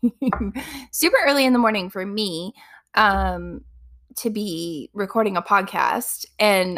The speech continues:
I'll dive into that on the pod of why I'm recording, but, um, I'm still, you know, welcoming in my morning and drinking my coffee, but I don't know if I was dreaming <laughs> or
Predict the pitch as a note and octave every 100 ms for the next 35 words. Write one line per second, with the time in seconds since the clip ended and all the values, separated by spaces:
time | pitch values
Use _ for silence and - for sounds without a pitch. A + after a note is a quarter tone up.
0 | - G#3+ G#3 G#3+ G#3 A#3 D4 B3+ G3 F3
1 | A3+ - F#3 G#3+ G3 D#3+ G#3+ G#3 F3 F3+
2 | F3 E3 F3 - - G#3 A3 G3+ - -
3 | - - - - _ _ A3 G#3+ G3 F3
4 | F3+ - G#3 G#3 A3 - - A3 G#3 G3+
5 | F#3+ F#3+ - - A3+ A3+ F3 G#3 - _
6 | _ _ _ A3 A#3+ A#3+ D4 D#4 C#4 C4
7 | C4 A3+ G3+ G3 F#3+ - G#3+ G3 G3 A3+
8 | C4+ C#4+ G#3 F3+ - D3+ D#3+ F#3 - -
9 | C4 C4 G3+ F#3+ - - - _ _ _
10 | _ _ _ _ _ - A3 A#3+ E4 C#4
11 | A#3+ A#3 G#3+ G#3+ G#3 - A3+ G#3+ G3 F3
12 | F3+ A3 - G#4 G#4+ G4 F#4+ F#4 F4+ E4+
13 | - C4+ - - C#4